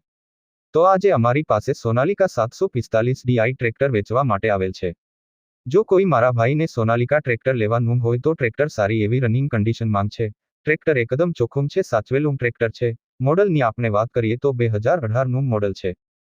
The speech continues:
ટ્રેક્ટર ફૂલ જવાબદારી સાથે વેચવાનું છે. ટાયર પણ સારા છે. એન્જિન, ગેર, હાઇડ્રોલિક સારું છે. બધું રેડી જ છે. પાવર સ્ટીરિંગ છે. ભાવનગર પાર્સિંગ છે. ઓઇલ બ્રેક, ડબલ ક્લચ, ડબલ પી ટી ઓ.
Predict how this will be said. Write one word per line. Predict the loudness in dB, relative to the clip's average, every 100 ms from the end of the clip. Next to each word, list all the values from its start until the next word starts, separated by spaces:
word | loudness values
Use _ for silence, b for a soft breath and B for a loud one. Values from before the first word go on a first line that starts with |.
| _ _ -2
ટ્રેક્ટર | -2 2 0
ફૂલ | 2 -2 2
જવાબદારી | 2 2 2 0 0
સાથે | -2 -2 -2
વેચવાનું | -2 0 -2 0 -2
છે. | -2 -4
ટાયર | -8 _ 2 2
પણ | 0 -2
સારા | 0 0 2
છે. | 0 -2 -4 -6 _
એન્જિન, | -2 0 0 -4 -8 _
ગેર, | 0 0 -2 _ _ _ _
હાઇડ્રોલિક | 0 2 2 2 0
સારું | 0 0 2 0
છે. | -2 -4 -4 _ _ -4
બધું | -2 0 0 0
રેડી | 2 2
જ | 0
છે. | -2 -2 -4 -8 _ _ 0
પાવર | 2 2
સ્ટીરિંગ | 0 0 0 0 0
છે. | -2 -4 -6 _ _
ભાવનગર | 0 2 2 0 2
પાર્સિંગ | 2 0 -2 -6
છે. | -2 -4 -4 _ -2
ઓઇલ | 0 0
બ્રેક, | 0 0 -2 _ _ -2
ડબલ | 2 2
ક્લચ, | 2 0 0 -6 _ -2
ડબલ | 0 2 0
પી | -2
ટી | 0 0
ઓ. | 0 -2